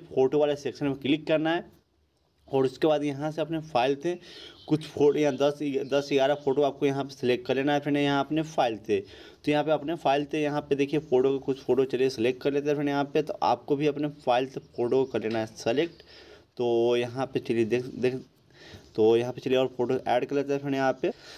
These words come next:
तो फ्रेंड यहाँ अपने फाइल से टोटल ग्यारह फोटो को सिलेक्ट कर लिए। उसके बाद यहाँ एरो पे क्लिक करेंगे, यहाँ पे क्लिक करने के बाद इस तरह से इंटरफेस खुल के आ चुके हैं। यहाँ पे देखिए इस तरह से आ चुके हैं, इस तरह से यहाँ पे देखिए इस तरह से वीडियो का यहाँ आ चुका है। यहाँ जो सबसे इन-, जो यहाँ लास्ट का जो दे-, लास्ट का देख रहे हैं इनपुट टाइटल, इसको कर देना है डिलीट।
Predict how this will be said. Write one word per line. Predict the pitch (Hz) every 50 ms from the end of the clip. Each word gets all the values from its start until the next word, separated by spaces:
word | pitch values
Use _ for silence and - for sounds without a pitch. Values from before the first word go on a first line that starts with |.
| - _ _ -
तो | 175 170
फ्रेंड | 165 175 190 180
यहाँ | 175 180 180
अपने | 165 185 190 185 156
फाइल | - - 151 160 180 175
से | 190 180
टोटल | 185 170 160 151 - 190 185 - - - _ -
ग्यारह | 147 139 143 147 139 143 160 165
फोटो | 156 - 156 160 170
को | 156 147
सिलेक्ट | - 127 127 151 - 156
कर | 160 160 160
लिए। | 160 165 165
उसके | 165 156 147 160 170
बाद | 160 151
यहाँ | 156 156 160 - -
एरो | 127 135 139 151
पे | 143 147 143
क्लिक | - 143 160 165 165 -
करेंगे, | 165 156 165 165 165
यहाँ | 156 147 156 151
पे | 151 147 139 143 - - -
क्लिक | 131 151 175 170 -
करने | 151 139 135 135 143
के | 151
बाद | 147 156 151
इस | 151 156 160 156
तरह | 170 165 156
से | 156 165
इंटरफेस | 143 143 151 143 151 143
खुल | - 151 147
के | 139 -
आ | - - 113 110
चुके | 107 - 107 107 107
हैं। | 104 101 101
यहाँ | 120 127 127 123
पे | 123
देखिए | 135 139 147 165 151
इस | 147
तरह | 151 143
से | 143 -
आ | - - 101 123
चुके | - 143 139 147
हैं, | 147 143 - - - - - - - _
इस | 135 143 139
तरह | - 151 139
से | 135
यहाँ | 151 143
पे | 135 127
देखिए | 143 147 151 147
इस | 139
तरह | 147 143
से | 143
वीडियो | 131 131 131 147 143
का | 143 147
यहाँ | 139 135 139 139 -
आ | - 117 120
चुका | 117 - 131 135
है। | 131 131
यहाँ | 127 135 143 147
जो | 135 156 147
सबसे | - 151 143 - - 160
इन-, | 156 143 - -
जो | 135 135 147
यहाँ | 147 143 143 139
लास्ट | 127 123 139 143 -
का | 156
जो | 139 143 143
दे-, | 127 123 123 117
लास्ट | 117 123 127 131 -
का | 156 143
देख | 131 123 135 135 143
रहे | 151 143
हैं | 131
इनपुट | 127 123 - 151 143
टाइटल, | - 131 120 - 135
इसको | 131 131 143 139
कर | - 135
देना | 123 131 139 139
है | 147 147 139
डिलीट। | 131 127 123 123 117 101 87 -